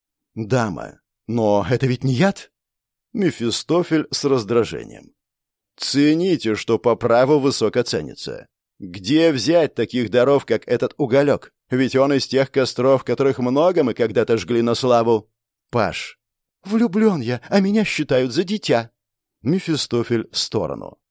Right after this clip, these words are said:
«Не знаю уж, кого здесь буду слушать я.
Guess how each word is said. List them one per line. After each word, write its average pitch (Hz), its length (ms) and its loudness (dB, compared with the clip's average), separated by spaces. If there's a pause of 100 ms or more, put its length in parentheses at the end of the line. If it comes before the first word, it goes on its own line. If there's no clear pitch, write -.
(300)
«Не 185 260 0
знаю 214 480 2
уж, - 140 -4
кого 190 340 4
здесь 165 300 -4
буду 143 320 -2
слушать 120 600 -4
я. 57 360 -12